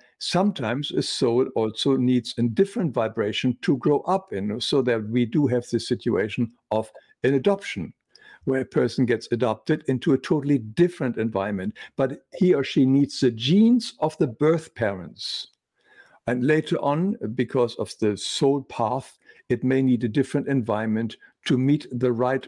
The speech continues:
condition and situations as the life unfolds. So that's where already the, the law of attraction comes in. And then, um, law of att-, and, and then we live our life.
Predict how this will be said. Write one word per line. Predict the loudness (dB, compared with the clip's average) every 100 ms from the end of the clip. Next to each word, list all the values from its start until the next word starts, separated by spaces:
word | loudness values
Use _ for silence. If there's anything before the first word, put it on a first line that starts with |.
| -6
condition | -4 -2 -2 0 0
and | -2
situations | -2 -2 0 0 0 -2 -2 -4 -4 -10 -20 -12 -6
as | -6 -6
the | -4 -2
life | 0 0 -4 -8
unfolds. | -6 -6 -4 -2 0 -2 -10 -10 -8 -8 -10 _ _ _ _ _ -20 -20 _
So | 0 4 6
that's | 4 2 0
where | 2 4
already | 4 2
the, | 2 0 0 0
the | 2 2
law | 2
of | 0
attraction | -2 0 -2 -2 -6
comes | -2 -4 -4 -2
in. | 0 2 0 -2 _ _ _ _
And | 0 0 2
then, | 4 4 2 -2 2
um, | 4 4 0 -6 -12 -6
law | 2 4 2
of | 0
att-, | -4
and, | -2 -2 -2
and | 0
then | 4 4
we | 4 4
live | 4 4 2 0 -16 -6
our | -2 0
life. | 0 2 0 -2 -6